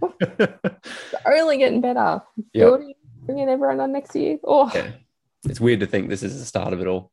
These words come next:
Speaker 1: And it's
Speaker 2: Absolutely.
Speaker 1: been so fucking, such a hard slog to get here, but anywho.
Speaker 2: Slayed it.
Speaker 1: Awesome.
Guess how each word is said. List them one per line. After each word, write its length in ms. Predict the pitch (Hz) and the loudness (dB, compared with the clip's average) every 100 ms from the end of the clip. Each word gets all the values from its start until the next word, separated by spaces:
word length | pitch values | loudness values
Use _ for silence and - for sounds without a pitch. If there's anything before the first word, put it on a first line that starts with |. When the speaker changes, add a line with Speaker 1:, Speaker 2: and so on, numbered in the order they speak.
| _ _ | _ _
Speaker 1:
And 100 | - | -6
it's 80 | 95 | 0
Speaker 2:
Absolutely. 840 | 104 95 95 - 85 90 95 - | 2 2 -2 -6 -10 -6 -6 -4
Speaker 1:
been 80 | - | -4
so 140 | 98 101 | -4 -4
fucking, 540 | - 87 95 95 117 _ | -4 -4 -4 -6 -8 _
such 440 | - 104 - - - | -6 -6 -6 -18 -14
a 60 | 95 | -12
hard 400 | - 101 98 98 | -8 -2 -2 -2
slog 320 | - 101 95 | -4 -4 -2
to 80 | 98 | -4
get 160 | 95 | -4
here, 160 | 98 107 | -2 -4
but 280 | 95 90 - _ _ _ _ _ _ _ _ _ _ | -2 -4 -4 _ _ _ _ _ _ _ _ _ _
anywho. 360 | 98 85 98 - _ _ _ _ _ _ _ _ - | -8 -8 -10 -14 _ _ _ _ _ _ _ _ -12
Speaker 2:
Slayed 300 | - 165 - | -4 -4 -4
it. 100 | - _ _ _ _ _ _ - _ _ _ | -8 _ _ _ _ _ _ -20 _ _ _
Speaker 1:
Awesome. 440 | 98 90 98 107 | -2 -2 -8 -16